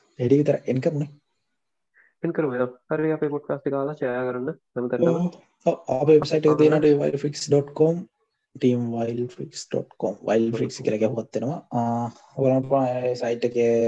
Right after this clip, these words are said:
Speaker 1: බලන්න සහ මේක සම්බන්ධ නිවුස් තියෙනවා නම් ඔයගලන්ට දැනගන්න පුළුවන්. ආ, ඒකේ සබ්ස්ක්‍රයිබ් එකක් ඇති. ආ, නොටිෆිකේෂන් බටන් එකක්. ආ, සහ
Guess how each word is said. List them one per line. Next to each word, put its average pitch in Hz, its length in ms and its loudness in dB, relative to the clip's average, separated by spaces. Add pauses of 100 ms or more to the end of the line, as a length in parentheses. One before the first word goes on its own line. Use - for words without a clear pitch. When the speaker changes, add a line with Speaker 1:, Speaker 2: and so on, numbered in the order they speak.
Speaker 1:
බලන්න 113 440 -2
සහ 117 260 -8
මේක 113 240 -10
සම්බන්ධ 113 420 -4
නිවුස් 139 360 -4 (160)
තියෙනවා 135 460 2
නම් 127 200 -2
ඔයගලන්ට 117 340 -6
දැනගන්න 110 460 -8
පුළුවන්. 117 460 -10
ආ, 113 260 -14
ඒකේ - 260 -6
සබ්ස්ක්‍රයිබ් 110 540 -8
එකක් 110 220 -6
ඇති. 107 200 -2 (440)
ආ, 104 200 2
නොටිෆිකේෂන් 113 560 -2
බටන් 127 260 -2
එකක්. 180 360 -6
ආ, 120 220 -4
සහ 123 300 -6